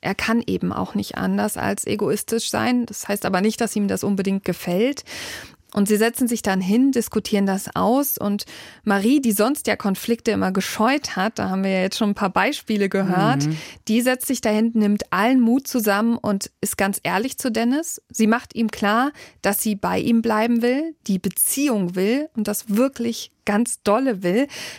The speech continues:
Speaker 1: aber auch will, dass er sich Gedanken um sie macht und dass auch er sich um sie kümmert.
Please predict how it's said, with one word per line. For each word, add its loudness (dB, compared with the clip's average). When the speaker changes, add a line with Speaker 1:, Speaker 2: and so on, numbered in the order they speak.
Speaker 1:
aber 0
auch 0
will, 2
dass -2
er 2
sich -2
Gedanken -2
um 0
sie -2
macht -6
und -2
dass -4
auch -6
er 4
sich -4
um 0
sie 0
kümmert. -2